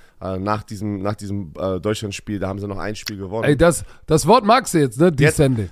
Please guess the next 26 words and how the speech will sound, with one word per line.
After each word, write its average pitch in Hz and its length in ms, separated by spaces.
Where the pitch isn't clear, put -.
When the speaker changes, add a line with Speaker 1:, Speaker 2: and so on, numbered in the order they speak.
Speaker 1:
ja, 151 260
ich 160 140
mag 165 160
das. 123 120
Äh, 143 320
Ascending, 151 440
Descending. 143 500
Äh, 131 160
du 120 100
hast 170 100
es 196 80
einmal 170 200
schön 185 220
erklärt 165 400
und 139 60
ich 131 120
glaube, 147 260
jeder 143 240
Bromantiker 127 500
versteht's 143 420
jetzt. 87 280
Ah, - 100
ich 110 100
kannte 190 260
die 143 140
Wörter, 131 340